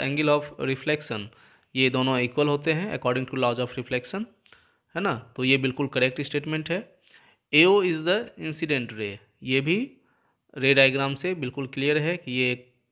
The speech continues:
करेक्ट स्टेटमेंट है। ऑप्शन सी कह रहा है, "O is the only point from where the light ray can be reflected।" ये एक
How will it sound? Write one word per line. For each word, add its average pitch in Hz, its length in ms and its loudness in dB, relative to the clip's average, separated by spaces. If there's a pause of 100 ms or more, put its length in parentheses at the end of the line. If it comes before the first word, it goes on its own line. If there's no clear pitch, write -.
(200)
करेक्ट 127 280 -2
स्टेटमेंट 151 500 -4
है। 185 120 -2 (1500)
ऑप्शन 190 360 2
सी 233 420 0 (300)
कह 151 120 -2
रहा 151 260 4
है, 123 540 0
"O 175 220 4
is 180 180 0
the 180 200 4 (160)
only 170 280 2 (100)
point 147 380 -2 (400)
from 151 260 2 (180)
where 160 280 8
the 165 180 4 (160)
light 139 320 2
ray 143 200 0 (120)
can 123 220 -4
be 151 180 -6
reflected।" 110 580 -6 (1000)
ये 170 220 6
एक 160 280 0